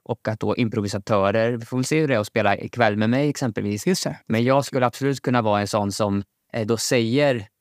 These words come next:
Speaker 1: idén tidigare. Men jag tränar och vill hålla på den så att det, jag har den.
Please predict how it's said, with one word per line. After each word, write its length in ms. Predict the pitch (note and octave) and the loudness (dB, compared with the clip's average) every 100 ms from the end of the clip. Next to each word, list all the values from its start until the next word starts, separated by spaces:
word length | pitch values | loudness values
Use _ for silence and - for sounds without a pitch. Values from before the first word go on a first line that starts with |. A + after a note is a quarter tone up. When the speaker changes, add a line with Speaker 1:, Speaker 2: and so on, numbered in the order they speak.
| - | -8
Speaker 1:
idén 360 | B2 G#2+ G#2 | -4 -2 -2
tidigare. 600 | - C3+ A#2 G2+ A#2 C#3+ - _ _ | -2 -2 0 2 2 0 -4 _ _
Men 140 | B2 | -2
jag 140 | A#2+ - | -2 -2
tränar 440 | D3+ C3+ A#2+ C3+ | 0 0 0 -2
och 80 | A#2+ | -2
vill 100 | C3 - _ - | -6 -8 _ -4
hålla 280 | E3 C#3 D3+ | 0 2 0
på 140 | C#3+ | 0
den 120 | A2+ A2 | -2 -4
så 100 | B2 | -8
att 120 | - | -6
det, 200 | A#2+ A#2+ | -4 -2
jag 80 | C3 | -2
har 300 | C#3+ B2 C3 | -2 0 0
den. 180 | E3 | 0